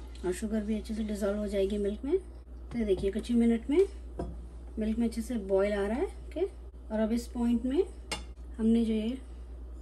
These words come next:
बाकी मिल्क में जो custard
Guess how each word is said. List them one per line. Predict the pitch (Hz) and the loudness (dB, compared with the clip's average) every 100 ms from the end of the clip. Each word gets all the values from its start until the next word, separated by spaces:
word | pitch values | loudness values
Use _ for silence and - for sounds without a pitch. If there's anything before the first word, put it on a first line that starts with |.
| - | -10
बाकी | 190 208 214 233 | -6 -6 -2 2
मिल्क | 220 214 220 | 2 2 0
में | 233 320 - - - - - - - - - - 208 | 0 0 -6 -12 -12 -14 -14 -14 -14 -14 -14 -10 -8
जो | |
custard | 190 220 226 | -4 -2 0